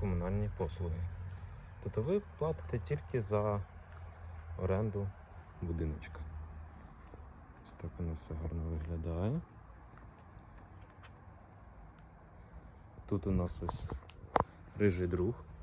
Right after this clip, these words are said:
Привіт! Розбудили тебе, да? Скажи всім привіт. Не в настрої, розбудили. Так, повернемось до подвір'я.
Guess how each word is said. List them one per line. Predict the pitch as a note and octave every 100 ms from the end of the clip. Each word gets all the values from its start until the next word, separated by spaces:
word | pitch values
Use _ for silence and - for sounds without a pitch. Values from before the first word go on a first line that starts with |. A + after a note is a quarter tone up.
| - - - -
Привіт! | F#2+ F2 F#2 - - - - - - - - - -
Розбудили | F#2+ F2+ F#2 F2+ A2 C3
тебе, | G2 F2 D#2+
да? | E2+ G#2 - - - - - - - - - - -
Скажи | - F2+ F#2+
всім | E2 F2+
привіт. | D#2 E2+ D#2+ D2+ - - - - - - - - -
Не | G2 F#2
в |
настрої, | E2+ D#2 - - D#2+
розбудили. | E2+ E2+ D#2 D2 D2+ C#2+ - - - - - - - - - - - -
Так, | - E2 - - - - - -
повернемось | F2+ F2 D#2+ D#2 D#2 D#2
до | D#2 D#2 - -
подвір'я. | D#2+ E2 F#2 C#3